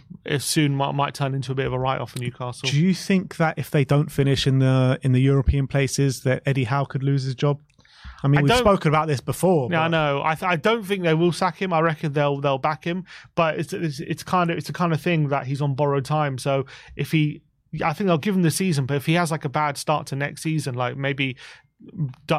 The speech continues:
Speaker 1: m-, maybe wins only a few games in his first ten games, he might be on the chopping block at that point.
Speaker 2: Mm.
Speaker 1: But I reckon they give him,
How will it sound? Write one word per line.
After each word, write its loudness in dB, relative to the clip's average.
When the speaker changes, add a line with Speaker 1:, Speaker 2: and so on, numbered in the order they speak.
Speaker 1:
m-, -2
maybe 0
wins 0
only 0
a 0
few -2
games -2
in -8
his -6
first -4
ten -6
games, -4
he -6
might -2
be -6
on -6
the -10
chopping -10
block -10
at -8
that 0
point. -2
Speaker 2:
Mm. -2
Speaker 1:
But 0
I 2
reckon -2
they -2
give -4
him, -8